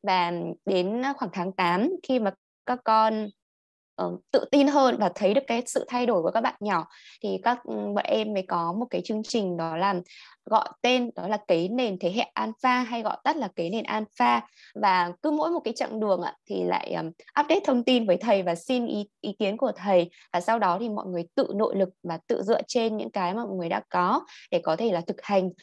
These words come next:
và thực hiện những cái dự định. Ờ, về câu chuyện, ờm, những cái ý tưởng thì bây giờ cũng là hai không hai mốt, cũng chỉ còn vài tuần nữa là kết thúc năm. Thì thực tế là cũng đi được gần sáu tháng, cứ đều đặn và liên tục như vậy, một cách hồn nhiên.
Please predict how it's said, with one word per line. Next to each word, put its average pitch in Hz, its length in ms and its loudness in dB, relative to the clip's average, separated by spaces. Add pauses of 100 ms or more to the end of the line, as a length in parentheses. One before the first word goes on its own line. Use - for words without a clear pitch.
(200)
và 165 180 -4
thực 175 160 -4
hiện - 320 2
những 214 200 -6
cái 190 160 -2
dự 254 160 2
định. - 220 2 (340)
Ờ, 196 120 -2
về 190 360 2
câu 254 200 0
chuyện, - 240 -2 (100)
ờm, 170 340 -6
những 240 120 -4
cái 269 120 2
ý 226 220 0
tưởng 214 260 4 (200)
thì 185 180 -2 (420)
bây 247 140 4
giờ 226 160 6
cũng - 240 -2
là 196 280 4
hai 220 180 -6
không 240 200 -6
hai 247 180 -4
mốt, 277 320 4
cũng 226 140 -2
chỉ 220 120 -8
còn 170 220 -2
vài 170 120 -2
tuần 185 260 0
nữa 208 180 0
là 285 100 2
kết 285 200 0
thúc 330 140 -4
năm. 254 280 0 (420)
Thì 202 140 -4
thực - 180 -8
tế 190 200 4
là 240 120 4
cũng 247 280 -2
đi 262 120 4
được 202 120 0
gần 185 140 2
sáu 175 260 -2
tháng, 185 300 -4
cứ 302 120 -2
đều 240 200 2
đặn 185 220 -2
và 175 80 -8
liên 208 200 -4
tục - 160 -4
như 214 180 -2
vậy, - 220 2 (240)
một 196 160 -4
cách 262 120 -2
hồn 214 180 2
nhiên. 233 220 4